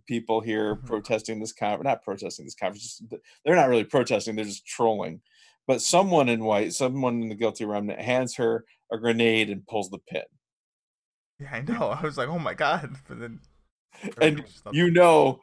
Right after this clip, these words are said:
Speaker 1: that if this were a network show, that would have been a cut to commercial. <laughs>
Speaker 2: <laughs> Yeah.
Speaker 1: So,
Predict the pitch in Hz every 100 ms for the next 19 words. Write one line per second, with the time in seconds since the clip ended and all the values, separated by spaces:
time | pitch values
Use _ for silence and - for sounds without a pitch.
0 | _ 143 156 147 160 156 160 151 135 143
1 | 131 131 131 - - - 156 131 120 110
2 | - _ _ - 143 135 131 131 120 -
3 | - - - 120 110 - - - _ _
4 | _ 165 135 185 139 185 139 - 139 -
5 | 135 - _ _ _ _ 202 302 175 233
6 | 160 123 147